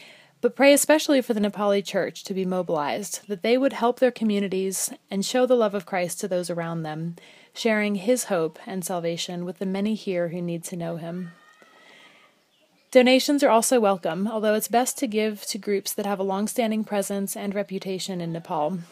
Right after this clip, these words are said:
Several organizations have been doing comprehensive, holistic development work in Nepal since the borders opened more than sixty years ago.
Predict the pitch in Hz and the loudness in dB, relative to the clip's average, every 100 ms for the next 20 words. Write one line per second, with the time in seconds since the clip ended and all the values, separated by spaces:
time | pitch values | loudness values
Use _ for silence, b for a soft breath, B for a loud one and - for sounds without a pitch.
0 | - - - 247 285 277 247 233 208 202 | -20 -8 0 4 6 4 4 0 2 0
1 | - 202 190 214 202 202 208 202 202 247 | 0 -2 -2 -4 -2 0 2 0 0 -2
2 | 233 240 190 175 180 170 175 214 220 254 | 2 2 2 0 0 0 -2 -2 2 2
3 | - 233 196 175 160 170 180 165 170 - | 0 -4 0 0 0 -4 -6 -4 -6 -6
4 | 185 220 - 175 170 175 208 202 - 196 | -4 -4 -2 -4 -2 -4 -4 -4 -4 -2
5 | 226 240 220 220 - 160 170 190 185 180 | 0 0 0 -2 -2 -6 -4 -2 0 0
6 | 170 220 - 208 190 185 185 180 165 170 | -4 -6 -4 -4 -4 -4 -4 -4 -6 -6
7 | 180 | -6